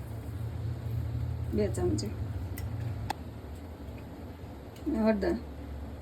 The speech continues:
આ કેરીનું પાણી થોડુંક નાખવાનું, હળદર, મીઠું નાખીને.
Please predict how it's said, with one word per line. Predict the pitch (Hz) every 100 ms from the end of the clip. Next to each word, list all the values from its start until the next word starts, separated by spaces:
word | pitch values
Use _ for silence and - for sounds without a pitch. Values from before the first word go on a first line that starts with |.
| - - - - - - - - - - - - -
આ | -
કેરીનું | 254 247 226 220 233
પાણી | 247 240 226 - -
થોડુંક | 220 208
નાખવાનું, | 202 208 196 170 208 - -
હળદર, | 214 226 208
મીઠું | 214 220 185
નાખીને. | 202 - 185